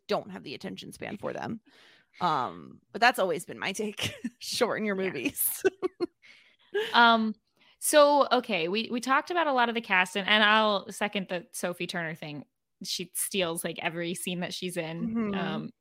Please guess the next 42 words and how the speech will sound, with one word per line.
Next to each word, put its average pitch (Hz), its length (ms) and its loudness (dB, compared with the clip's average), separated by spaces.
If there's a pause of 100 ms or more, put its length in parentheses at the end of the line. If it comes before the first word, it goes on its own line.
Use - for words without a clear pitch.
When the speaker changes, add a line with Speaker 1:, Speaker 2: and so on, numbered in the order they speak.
(540)
Speaker 2:
although 180 280 0
she's 175 280 -6
only 180 200 -4
in 185 60 -2
the 190 60 0
movie 190 240 0
for - 180 -6
about 180 280 0
two 220 160 2
scenes, 190 420 -2
but 175 260 0
love 180 200 0
it. 175 160 0 (440)
Uh, 202 340 10 (760)
do 226 140 6
you, 254 360 6 (200)
either 254 260 6
of 247 100 4
you 233 300 4
have 202 440 4
any 190 420 2
mo-, 180 400 2
other 190 220 4
moments 180 340 0
we 190 80 -2
haven't 185 180 -2
talked 180 240 -4
about 170 180 0
that 165 100 -6
really 175 180 -2
stand 165 340 -2
out, 156 220 4
or 156 80 -8
any 160 160 -8
funny 180 300 0
lines 180 400 0
or 185 60 0
anything 175 420 -4
that 156 100 -8
you 160 80 -6
wanna 147 180 -2
mention? - 540 -4